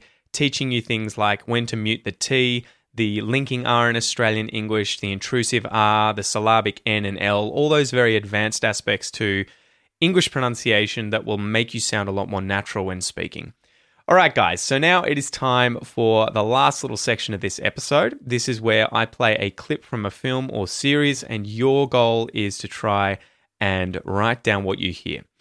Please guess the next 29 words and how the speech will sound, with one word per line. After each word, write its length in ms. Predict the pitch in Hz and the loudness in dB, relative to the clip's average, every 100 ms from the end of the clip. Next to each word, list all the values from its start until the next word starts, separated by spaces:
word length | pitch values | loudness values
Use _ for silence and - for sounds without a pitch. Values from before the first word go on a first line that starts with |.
| - | -10
So 200 | - 117 | 0 4
this 180 | 147 190 | 4 2
clip 300 | - 175 - | 0 0 2
comes 300 | 147 131 - | 0 0 -2
from 180 | 135 | -2
the 120 | 123 117 | -2 0
Aussie 280 | 120 120 117 | 0 0 -4
film 500 | - 113 107 104 101 _ - | -4 -2 -2 -2 -6 _ 0
Last 380 | 117 120 123 - | 4 4 2 -4
Cab 320 | - 113 110 | 0 0 2
to 80 | 117 | -6
Darwin, 600 | 98 104 110 147 226 233 _ _ - | 0 4 4 2 0 -6 _ _ -10
and 120 | 101 | -4
the 120 | 101 127 | 2 2
excerpt 420 | 139 - 123 - | 2 4 4 4
is, 380 | 127 160 147 - _ _ _ - | 2 4 0 -6 _ _ _ -2
"A 100 | 117 | -2
terminally 720 | - 160 170 175 170 160 151 | 0 0 2 2 2 2 0
ill 420 | 131 131 127 131 - | 2 2 2 0 -6
cab 280 | - 131 127 | -4 -2 0
driver 500 | 113 101 104 135 202 _ _ _ | 2 2 2 0 -4 _ _ _
picks 260 | - 180 - | -2 -2 2
up 180 | 156 - | 2 2
an 100 | 131 | -2
Indigenous 580 | 120 120 123 120 113 - | 0 0 -2 0 -2 -2
drifter 560 | - 156 - 175 185 _ - | 0 0 2 0 0 _ -6
and 180 | 117 107 | -4 -2
a 60 | |
backpacker 800 | 101 123 131 - 147 - 127 127 | 0 0 0 -2 -4 2 2 2